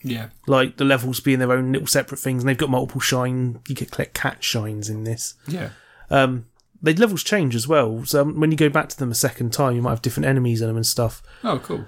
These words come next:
Speaker 2: Um, there's a bunch of little cats that'll follow you around, but when it starts raining, when Bowser turns up, they go evil.
Speaker 1: <laughs>
Speaker 2: Um,
Speaker 1: They've clearly thought about it, haven't they? It's, it's
Speaker 2: Yeah.
Speaker 1: Nintendo taking a swing at something new.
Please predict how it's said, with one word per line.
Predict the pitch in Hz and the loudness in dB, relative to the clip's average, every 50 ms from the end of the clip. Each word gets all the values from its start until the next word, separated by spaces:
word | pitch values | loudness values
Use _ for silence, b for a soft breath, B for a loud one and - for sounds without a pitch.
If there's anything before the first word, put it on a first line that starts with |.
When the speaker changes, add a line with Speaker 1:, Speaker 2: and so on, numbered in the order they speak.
| - | -2
Speaker 2:
Um, | - 135 131 127 127 135 | 0 2 2 4 2 2
there's | 151 147 | 0 0
a | 151 151 | 2 2
bunch | 156 147 139 - | 0 0 0 0
of | |
little | 143 139 135 131 | -2 -2 -2 -4
cats | - - 156 143 - - | -4 -4 -4 -4 -2 -2
that'll | 143 135 127 | -2 -2 -2
follow | - - 131 123 123 | -2 -2 0 0 2
you | 123 123 | 2 2
around, | 120 120 117 117 | 2 0 0 0
but | 117 151 | 0 0
when | 151 135 | 0 0
it | 127 | -2
starts | - - 123 131 - - | -2 -2 -4 -4 -2 0
raining, | 135 131 131 127 120 117 | 0 0 0 0 0 -2
when | 117 117 117 | -2 -2 -2
Bowser | 123 123 127 120 120 | 0 0 0 -2 -2
turns | 117 - 120 113 110 120 | -2 -2 -2 0 0 -2
up, | - - | -2 -2
they | 127 | -2
go | 117 120 110 110 | -2 -2 -2 -2
evil. | 117 120 117 113 113 113 _ _ - | -2 -2 -2 -4 -6 -6 _ _ -8
Speaker 1:
<laughs> | 143 127 127 - - - b b b b b b b - | -6 -6 -6 -8 -12 -16 b b b b b b b -2
Speaker 2:
Um, | - 131 127 123 123 117 113 117 - | 0 2 2 2 0 -2 -4 -8 -8
Speaker 1:
They've | - 160 156 151 | -6 -4 -4 -2
clearly | - 220 185 135 117 | 0 2 2 2 0
thought | - - - 151 127 104 113 | 0 -2 -2 0 0 0 -4
about | 104 101 | -6 -8
it, | 104 110 | -6 -6
haven't | 127 127 113 104 | -6 -6 -6 -6
they? | 110 110 110 | -8 -6 -6
It's, | 107 107 - - | -6 -6 -6 -4
it's | - 127 123 123 - - | -4 -2 -2 -2 0 2
Speaker 2:
Yeah. | 139 135 135 | 2 2 4
Speaker 1:
Nintendo | 139 139 139 151 151 147 135 131 127 120 117 | 2 2 0 0 0 0 2 2 2 0 0
taking | - - - 135 123 120 - 123 120 | -2 0 0 0 0 0 -2 -6 -6
a | 113 107 | -2 2
swing | - - - - 143 127 120 117 | 2 2 2 2 2 0 0 -2
at | 101 95 | -2 -4
something | - - 107 101 104 - - 110 104 - - | -4 -4 -4 -6 -8 -8 -8 -8 -8 -8 -6
new. | 110 117 117 113 104 95 101 104 110 | -4 -4 -2 -2 -2 -4 -6 -8 -10